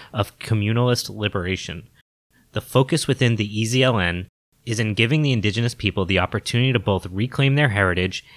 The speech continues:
and liberate themselves through direct democracy and access to resources to create self-determination. If you're looking to read deeper into the subject and the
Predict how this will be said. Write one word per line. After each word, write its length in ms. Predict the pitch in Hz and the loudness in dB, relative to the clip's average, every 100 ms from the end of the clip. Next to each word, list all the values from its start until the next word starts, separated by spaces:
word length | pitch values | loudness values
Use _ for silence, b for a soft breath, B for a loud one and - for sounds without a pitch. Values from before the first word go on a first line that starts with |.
| b - | b -2
and 240 | 113 131 113 | 2 2 2
liberate 420 | 110 113 120 127 | 0 2 2 2
themselves 480 | 127 - 87 87 - | -2 -2 -2 -4 -6
through 240 | - 117 | -2 0
direct 460 | 101 95 113 - - | 0 0 0 -2 -2
democracy 800 | 123 110 95 95 - 95 90 92 B B | 4 4 4 -2 -2 0 -2 -4 B B
and 160 | - 101 | -8 -6
access 420 | 110 113 - 143 - | -2 -2 -2 -4 -4
to 120 | 107 | -4
resources 720 | 117 - 98 90 95 92 - b b | -2 -2 -2 -4 -6 -8 -10 b b
to 140 | - | -8
create 440 | - - 98 101 104 | -8 -6 -2 0 -2
self-determination. 1120 | - 104 101 95 - 98 90 87 - 82 87 _ _ _ _ _ | 0 2 0 -4 -2 0 0 -2 -6 -10 -18 _ _ _ _ _
If 200 | - 101 | -6 -2
you're 100 | 107 | 0
looking 260 | 120 131 143 | 2 2 2
to 100 | 131 | 2
read 180 | 135 120 | 2 2
deeper 260 | 117 117 | 0 2
into 220 | 127 139 139 | 2 2 0
the 80 | |
subject 500 | 135 120 98 101 95 | 2 2 2 2 0
and 140 | 101 92 | -2 -2
the 180 | 95 | -4